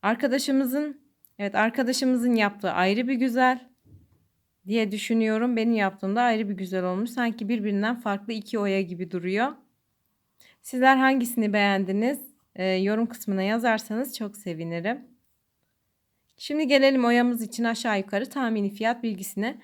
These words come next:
Böyle bir oyayı, böyle bir işçilikte iki kenar doksan liraya yapabilirsiniz. Dört kenar yapacaksanız da bu fiyat ikiye katlanır. Tabii el işçiliğinize göre, oturduğunuz yöreye göre bu fiyat değişebilir. Ben kendim sipariş almıyorum.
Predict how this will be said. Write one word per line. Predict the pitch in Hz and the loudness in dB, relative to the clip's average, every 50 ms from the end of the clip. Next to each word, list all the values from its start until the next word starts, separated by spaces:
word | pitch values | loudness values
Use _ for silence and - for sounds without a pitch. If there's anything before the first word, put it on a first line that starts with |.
| - _ - - - _ _ _ - | -20 _ -20 -20 -20 _ _ _ 0
Böyle | 302 349 359 285 269 233 208 | 2 2 2 2 2 0 0
bir | 240 214 | 0 2
oyayı, | 196 190 190 196 190 190 185 196 240 302 320 - - | 2 2 2 2 2 2 2 2 2 0 0 0 0
böyle | 233 233 220 208 196 170 | 0 0 2 2 0 0
bir | 196 196 | -2 -4
işçilikte | 170 180 185 - - - 196 170 180 175 - - - 208 220 247 302 349 339 - _ _ _ _ _ _ | -4 -4 -6 -10 -8 -8 -6 -6 -6 -8 -8 -6 0 2 4 4 4 2 -4 -10 _ _ _ _ _ _
iki | - 226 - - 311 320 | -12 -6 -4 -4 -4 -2
kenar | - 269 220 208 196 190 190 196 220 214 - _ _ _ _ _ _ _ _ _ _ _ - | -2 0 0 2 2 2 2 0 0 -4 -10 _ _ _ _ _ _ _ _ _ _ _ -4
doksan | 208 226 240 240 240 - 320 302 311 294 | -2 -2 -2 -2 -4 -2 -2 0 2 2
liraya | 269 254 247 240 240 | 2 4 4 4 4
yapabilirsiniz. | 240 240 240 240 262 220 240 226 233 277 277 277 - - 208 196 190 208 269 285 - - _ _ _ _ _ _ _ _ _ _ _ _ _ _ _ _ _ - 202 | 4 2 2 -2 -2 -2 0 2 2 0 0 -2 -4 -4 -2 0 0 -2 -2 -6 -10 -16 _ _ _ _ _ _ _ _ _ _ _ _ _ _ _ _ _ 2 4
Dört | 254 320 320 - | 4 4 4 2
kenar | - 311 277 285 269 | 2 4 4 6 6
yapacaksanız | 254 269 269 - - 302 294 285 285 - 233 214 214 208 202 | 6 4 2 2 0 0 0 0 0 0 0 0 0 0 0
da | - 269 254 240 | -2 0 0 0
bu | 262 269 | 0 -2
fiyat | 254 254 - 240 226 233 277 285 285 - | -2 -2 0 2 4 4 2 2 -2 -8
ikiye | - 196 - - 220 214 202 196 | -12 -12 -6 -4 -2 -2 -2 -2
katlanır. | - 196 185 185 - _ 185 175 180 190 220 277 262 - _ _ _ _ _ _ _ _ _ _ _ _ _ _ | -2 -4 -6 -6 -6 _ -4 -2 0 0 -2 -2 -4 -8 _ _ _ _ _ _ _ _ _ _ _ _ _ _
Tabii | - 285 240 254 | -4 0 2 2
el | 220 262 262 240 | 2 4 2 2
işçiliğinize | 247 - - - 233 208 214 208 202 190 196 196 | 0 -2 -4 -2 0 0 2 2 2 0 0 -2
göre, | 190 196 190 180 190 185 - | 0 -2 -2 -2 -2 -4 -4
oturduğunuz | - - 226 - 269 262 233 240 247 226 220 214 196 | -6 -8 -6 -4 -4 -2 0 0 0 0 0 0 -2
yöreye | 220 240 240 226 220 208 202 190 | -2 0 0 2 2 0 0 0
göre | 185 196 196 226 262 | 0 0 0 0 -2
bu | 302 | -2
fiyat | 311 - 285 262 240 226 233 - | -4 0 2 4 4 2 2 -2
değişebilir. | 220 214 208 202 202 - 196 185 175 190 190 247 247 240 | -2 -2 -2 -2 -4 -4 -4 -4 -4 -4 -4 -4 0 2
Ben | 262 269 262 | 4 4 4
kendim | 262 269 247 240 240 240 | 2 0 2 2 2 0
sipariş | 240 - - - 214 196 190 190 - - | -2 -4 -4 0 2 2 2 2 0 0
almıyorum. | 220 233 269 254 233 220 208 208 220 262 277 | 2 2 4 4 2 2 2 0 -2 -4 -6